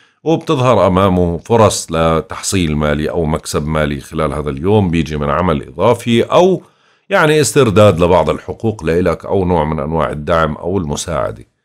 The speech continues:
أما بالنسبة للبيت الثالث فالأجواء زي ما ذكرناها، الثالث والرابع. أما بالنسبة للبيت الخامس على المستوى العاطفي، تقريبًا الأجواء أحسن،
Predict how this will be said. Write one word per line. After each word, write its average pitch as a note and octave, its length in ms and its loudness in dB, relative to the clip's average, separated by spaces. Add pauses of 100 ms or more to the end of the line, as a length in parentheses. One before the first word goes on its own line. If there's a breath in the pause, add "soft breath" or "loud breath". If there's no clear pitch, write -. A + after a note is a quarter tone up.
(580)
أما D3 220 4
بالنسبة C#3 420 2
للبيت A2 380 2
الثالث G2+ 540 2
فالأجواء E2+ 1040 2
زي F#2 200 0
ما E2 140 0
ذكرناها، E2 640 -2
الثالث E2 480 0
والرابع. A2+ 560 2 (460 soft breath)
أما D#3 220 4
بالنسبة A2 460 2
للبيت F2 280 0
الخامس F#2 540 -2
على D#2 80 -2
المستوى D#2 400 -4
العاطفي، F2+ 580 0
تقريبًا F2 440 -2
الأجواء D#2 680 -2
أحسن، C#3 460 0